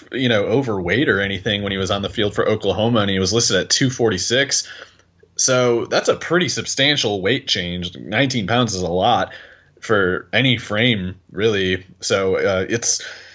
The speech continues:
that's a big transformation to the point that he might look fundamentally different. I can't remember anybody's weight changing that much from, you know, listed height, weight, and what they might have plausibly had on the field in college to, to weighing in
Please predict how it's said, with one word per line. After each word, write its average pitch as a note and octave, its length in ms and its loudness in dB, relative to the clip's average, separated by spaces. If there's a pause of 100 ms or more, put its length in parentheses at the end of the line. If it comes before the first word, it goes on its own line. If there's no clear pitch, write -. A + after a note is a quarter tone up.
that's E3+ 160 2
a C4+ 40 2
big E3+ 260 0
transformation C#3 1160 0
to D3 100 -6
the C3 80 -2
point C#3 340 -4
that A#2+ 300 4
he G#2 120 -6
might C#3 220 0
look G2+ 260 -4
fundamentally A#2+ 640 0
different. F2 560 -4 (300)
I - 40 -4
can't D3+ 220 2
remember A#2+ 300 2
anybody's G#2+ 520 0
weight G2+ 440 -2
changing G2+ 380 0
that F#2 200 0
much G2+ 240 0
from, F#2 480 0 (960)
you A#2 120 0
know, F#2 140 4
listed G2+ 560 2
height, F#2+ 300 0
weight, G2 340 0
and E2 260 -8 (380)
what G2+ 220 0
they G#2 80 4
might G2+ 160 4
have G2 160 -2
plausibly G#2 420 0
had G2 240 2
on G2 240 -6
the F#2+ 80 -8
field G#2+ 300 -4
in F#2+ 80 -6
college F#2+ 560 0
to, G2+ 140 2
to - 140 -6
weighing G2+ 280 0
in F#2+ 260 -2